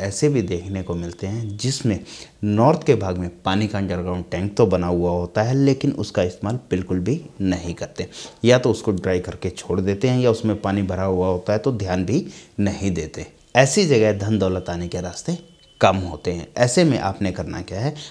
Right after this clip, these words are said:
आपने अपने पानी के टैंक की अच्छे तरीके से सफाई करानी है और ताज़े पानी से टैंक को भरवाना है और उस पानी का इस्तेमाल आपने रूटीन में करना है। अगर आप वहाँ से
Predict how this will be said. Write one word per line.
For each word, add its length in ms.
आपने 480
अपने 280
पानी 280
के 140
टैंक 320
की 160
अच्छे 260
तरीके 340
से 160
सफाई 500
करानी 460
है 200
और 280
ताज़े 300
पानी 260
से 160
टैंक 200
को 140
भरवाना 520
है 240
और 140
उस 360
पानी 260
का 120
इस्तेमाल 420
आपने 320
रूटीन 320
में 200
करना 360
है। 200
अगर 280
आप 260
वहाँ 360
से 200